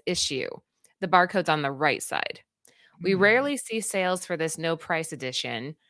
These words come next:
Speaker 1: yet two sold this week for seven hundred dollars and seven fifty, both nine point sixes, the highest grade we've tracked.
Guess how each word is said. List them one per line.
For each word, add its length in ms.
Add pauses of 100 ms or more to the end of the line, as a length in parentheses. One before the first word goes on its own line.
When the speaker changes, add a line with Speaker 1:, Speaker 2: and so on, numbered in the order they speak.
(200)
Speaker 1:
yet 360
two 260
sold 340
this 220
week 240
for 100
seven 380
hundred 220
dollars 400 (100)
and 180
seven 320
fifty, 440
both 480
nine 280
point 320
sixes, 540 (420)
the 80
highest 460
grade 240
we've 220
tracked. 540